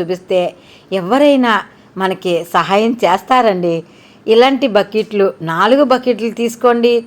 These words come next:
చక్కగా దీనితోనే మనం పందిర్లు అయితే వేసేయచ్చు. ఒక నాలుగు కర్రలు ఉంటే చాలు. మనం బట్టలకి ఎండబెట్టే తీగలు ఉంటాయి కదండి, వాటిని కూడా ఉపయోగించుకోవచ్చు. నాకు ఈ ప్లేస్ చూసారా, ఇదంతా కూడా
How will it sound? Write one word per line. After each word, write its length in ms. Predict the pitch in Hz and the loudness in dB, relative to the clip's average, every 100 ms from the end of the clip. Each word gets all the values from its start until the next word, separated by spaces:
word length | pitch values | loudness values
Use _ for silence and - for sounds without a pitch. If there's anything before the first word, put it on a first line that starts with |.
| - | -6
చక్కగా 420 | - - 190 208 | -8 -6 0 0
దీనితోనే 720 | 190 175 190 214 240 208 196 | 0 -2 -2 2 2 2 0
మనం 260 | 226 185 202 | -2 -4 -4
పందిర్లు 460 | 185 165 190 190 | -4 -2 -2 0
అయితే 180 | 180 233 | 0 0
వేసేయచ్చు. 640 | 254 247 190 175 - 160 - - - - | 0 -2 -2 -8 -8 -12 -14 -20 -20 -8
ఒక 160 | 190 196 | -4 -2
నాలుగు 520 | 180 170 185 226 262 | -2 0 2 4 2
కర్రలు 400 | 254 196 180 190 | 2 0 2 0
ఉంటే 280 | 180 175 226 233 | 0 -2 -4 0
చాలు. 420 | 208 156 151 - - - - - | 0 0 -4 -10 -20 -20 -20 -4
మనం 380 | 180 180 233 320 - - _ | -2 -2 -4 -6 -14 -20 _
బట్టలకి 440 | 185 202 262 262 247 | -4 -2 -4 -2 0
ఎండబెట్టే 520 | 196 196 208 208 208 | 0 0 0 -2 -4
తీగలు 420 | 202 185 190 208 | -2 -2 2 2
ఉంటాయి 280 | 196 196 196 | 2 0 2
కదండి, 460 | 190 185 175 208 | 2 2 2 2
వాటిని 500 | 233 170 160 180 202 | 2 0 0 -2 -4
కూడా 220 | 170 175 226 | -4 0 0
ఉపయోగించుకోవచ్చు. 840 | 220 170 151 151 - 151 143 160 | 0 -4 -4 -10 -10 -12 -12 -14
నాకు 280 | 190 220 226 | -6 -6 -4
ఈ 20 | |
ప్లేస్ 460 | 247 220 208 240 - | -8 0 2 2 -4
చూసారా, 460 | 226 220 190 196 294 - - - - - 214 | -4 0 0 0 -2 -10 -20 -20 -20 -8 -2
ఇదంతా 400 | 214 202 202 254 | 0 0 0 0
కూడా 460 | 240 202 220 302 | 2 2 4 2